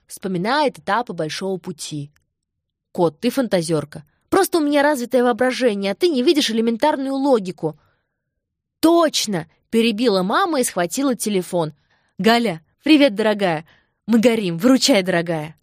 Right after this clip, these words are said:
Тетя Галя приехала с десятком костюмов, каждый в полиэтиленовом чехле, предполагаю, что из начала ряда, от второго секретаря до советника. Дядя Петя с годами растолстел,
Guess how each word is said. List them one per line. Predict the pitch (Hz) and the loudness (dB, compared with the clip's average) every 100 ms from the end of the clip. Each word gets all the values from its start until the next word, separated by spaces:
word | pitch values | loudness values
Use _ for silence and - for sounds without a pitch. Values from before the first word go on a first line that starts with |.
| _ _ _ _ _ - | _ _ _ _ _ -4
Тетя | 277 415 415 - | 0 0 0 -4
Галя | 269 196 233 277 262 | -2 0 0 0 -2
приехала | 220 180 175 214 226 208 | -4 -4 -2 -2 -4 -4
с | 185 | -6
десятком | 160 185 - - 156 170 - 175 | -8 -8 -6 -2 -2 -2 -6 -6
костюмов, | 156 151 - 156 151 143 - _ _ | -6 -8 -10 -8 -6 -8 -10 _ _
каждый | 214 202 320 269 339 | 0 2 0 2 2
в | 302 | 2
полиэтиленовом | - 196 180 - 170 170 202 185 175 | 0 -2 -2 -4 -2 0 0 0 -2
чехле, | - 170 - 156 151 151 _ - | -4 -6 -6 -4 -4 -6 _ -10
предполагаю, | 196 - 294 330 330 480 453 | -8 -4 -2 -2 0 2 0
что | - 294 | 0 -2
из | 262 | 0
начала | 196 180 220 240 247 | -2 -4 -2 0 2
ряда, | 208 165 160 160 | 2 0 -2 -4
от | - 165 | -6 -8
второго | - 170 247 320 | -4 -2 0 0
секретаря | - 285 233 - 190 302 | -2 -4 -4 -2 0 0
до | 240 | -2
советника. | - 185 170 160 156 147 147 147 _ _ _ _ _ _ | -4 -2 -2 -4 -8 -6 -8 -8 _ _ _ _ _ _
Дядя | 175 311 403 330 | 0 0 2 0
Петя | 302 349 269 | 0 -2 -2
с | |
годами | 208 202 233 285 269 | 0 0 2 0 -2
растолстел, | 220 - 226 226 - - 226 165 | -2 -2 -4 -4 -6 -2 0 0